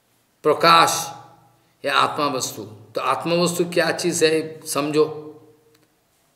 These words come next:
समग्र शरीर में इसका प्रभाव दिखाई पड़ता है, व्याप्त होके रहता है शरीर में।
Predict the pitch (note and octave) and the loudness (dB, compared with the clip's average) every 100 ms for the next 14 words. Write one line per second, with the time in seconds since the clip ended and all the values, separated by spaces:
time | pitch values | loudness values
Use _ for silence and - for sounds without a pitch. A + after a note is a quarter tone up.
0 | _ _ _ _ _ _ _ _ _ _ | _ _ _ _ _ _ _ _ _ _
1 | _ - - G#3+ D4+ B3+ A#3+ G#3+ - E3 | _ -8 2 6 6 6 8 8 6 6
2 | F#3+ A3 G#3+ F#3 - F#3+ F3 D#3+ D#3+ F#3 | 4 2 2 2 4 2 4 2 6 4
3 | C#3 D#3+ E3 E3+ D3+ A#2 G#2 - - - | 2 4 4 6 2 -2 -8 -12 -18 -20
4 | _ _ _ _ _ _ _ _ _ _ | _ _ _ _ _ _ _ _ _ _
5 | _ _ _ _ _ A#2+ C#3+ D#3 - - | _ _ _ _ _ -2 4 4 2 4
6 | D3 D#3+ E3 D#3 C3 A#2 A#2 G#2+ A#2 C3+ | 6 6 6 4 4 0 -8 -10 -6 -2
7 | C3+ C#3 A#2 G#2 - - | -2 -2 -4 -10 -14 -20